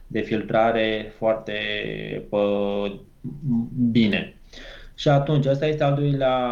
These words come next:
uh, moment. Uh, al treilea moment ar fi ăla în care văd ceva care nu-mi place, să fac ceva.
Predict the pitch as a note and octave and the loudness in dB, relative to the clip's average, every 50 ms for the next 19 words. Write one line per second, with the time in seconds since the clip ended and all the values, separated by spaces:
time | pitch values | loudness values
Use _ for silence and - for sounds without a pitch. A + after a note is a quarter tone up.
0 | A#2 A#2 A2+ A2 - - A#2+ A#2 A#2 A#2 A2+ A2+ A#2 A2+ A2 G2+ F#2+ - - - | -2 -4 -6 -8 -8 -8 -6 -4 -4 -4 -2 -4 -4 -4 -4 -6 -8 -10 -14 -16
1 | - - - - B2 A#2+ A#2 A#2 - - - C3 C3 - - E3+ F#3 G3 G#3 G#3 | -18 -14 -8 -4 -2 -2 0 -2 -2 -2 -2 -2 -2 0 2 2 2 4 4 2
2 | G3+ F3+ E3+ F3+ G3+ G3+ G3+ G3 F3+ - - F#3 F#3 F#3+ F#3+ F#3+ F#3+ F#3 - F#3 | 2 2 0 0 0 0 2 0 0 0 0 0 0 0 0 -2 -4 0 2 2
3 | F3+ F3 E3+ E3+ D#3+ D#3 D3+ D3+ C3+ B2+ C3+ E3+ G3 G3 G3 - F3 D3+ D#3 F3 | 2 4 2 0 -2 -4 -6 -6 -6 -2 0 0 0 0 0 -2 -2 -2 0 -4
4 | F3 - E3+ D3+ D3 D3 D3 D#3 D#3+ E3+ E3 D3+ C#3+ - C3 A#2+ A2 A2 A2 - | -2 0 0 0 2 2 2 2 2 0 -4 -4 -6 -4 0 2 2 2 2 0
5 | - - E3+ E3+ - - F3+ - - G3 G3+ G3+ - - - F#3+ F3 D3+ F3 C3+ | -4 -6 -6 -6 -4 -4 -6 -4 0 -2 -2 -2 -2 -4 -4 -4 0 0 0 0
6 | F2 - - | 0 -2 -8